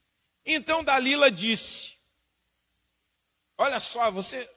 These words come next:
vai dizer que você já não viu isso aqui num filme. Isso aqui é tão antigo, tão antigo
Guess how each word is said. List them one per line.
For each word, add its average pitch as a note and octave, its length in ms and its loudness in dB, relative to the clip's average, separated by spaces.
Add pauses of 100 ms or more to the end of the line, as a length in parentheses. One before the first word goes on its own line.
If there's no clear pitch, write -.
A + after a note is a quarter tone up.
(120)
vai C#4+ 160 -10
dizer G3+ 200 -8
que - 80 -20
você F3+ 220 -8
já E3 100 -10
não D#3+ 160 -12
viu C#3 180 -14
isso D3 140 -12
aqui C#3 140 -14
num C3 160 -16
filme. E2+ 340 -16 (760)
Isso - 160 -8
aqui - 160 -12
é G#3+ 60 -10
tão B3+ 500 -14
antigo, G3+ 920 -10 (1160)
tão C4 260 -2
antigo F3+ 560 -12